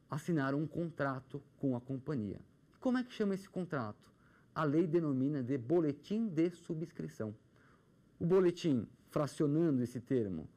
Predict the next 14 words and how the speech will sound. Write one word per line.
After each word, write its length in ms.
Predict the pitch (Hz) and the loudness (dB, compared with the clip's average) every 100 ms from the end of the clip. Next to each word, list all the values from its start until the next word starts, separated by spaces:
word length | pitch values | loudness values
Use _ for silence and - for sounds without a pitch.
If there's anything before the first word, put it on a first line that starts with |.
| - _ _ - | -20 _ _ -4
é 80 | 147 | -2
um 80 | 117 | 0
documento 540 | 95 170 156 220 - _ _ _ | 0 2 2 0 -8 _ _ _
que 100 | - | -6
é 40 | 104 | -6
assinado 400 | - 156 156 180 - - _ _ - | -4 -4 -4 -6 -12 -20 _ _ -12
e 80 | - | -10
subscrição 800 | - 220 - 226 196 165 143 143 - | -2 -2 -2 -4 -2 0 0 -4 -4
é 80 | |
a 60 | 147 | -4
promessa. 480 | 143 160 110 110 - _ _ _ _ _ _ _ _ _ _ - _ _ - | -2 -4 -4 -8 -18 _ _ _ _ _ _ _ _ _ _ -20 _ _ -8
Se 100 | 131 | -4
formos, 320 | 135 113 117 | 0 0 0
então, 420 | 156 151 135 113 | -2 0 0 -2